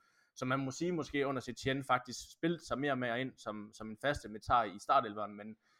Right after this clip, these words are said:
da det så galt Champions League-kampene mod Napoli og Bayern München, jamen, så kommer ingen, ingen af de to spillere ind, øhm, og det skuffede mig egentlig, fordi det var ligesom en, en mulighed for at si-,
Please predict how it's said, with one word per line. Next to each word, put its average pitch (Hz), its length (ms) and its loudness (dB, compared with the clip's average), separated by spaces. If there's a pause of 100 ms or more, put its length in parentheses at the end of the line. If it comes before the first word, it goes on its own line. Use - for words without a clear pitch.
(160)
da 123 60 2
det 131 100 -2
så 139 140 2
galt 151 300 0
Champions 123 280 -4
League-kampene 123 420 2
mod 117 160 -2
Napoli 113 400 2
og 95 80 -4
Bayern 107 260 0
München, 131 240 -6
jamen, 101 220 -6
så 123 120 -8
kommer 113 240 -4
ingen, 143 260 -4 (100)
ingen 147 180 -2
af 120 60 -2
de 123 100 -8
to 120 180 -10
spillere 127 380 0
ind, 135 160 -4 (100)
øhm, 98 220 -8 (100)
og 110 100 -10
det 127 100 -8
skuffede 139 360 0
mig 107 140 0
egentlig, 110 300 -6
fordi 107 260 -14
det 123 80 -6
var 127 100 2
ligesom 135 240 -4
en, 123 140 -10 (100)
en 127 100 -6
mulighed 131 360 -2
for 117 80 -2
at 107 60 -2
si-, - 180 -20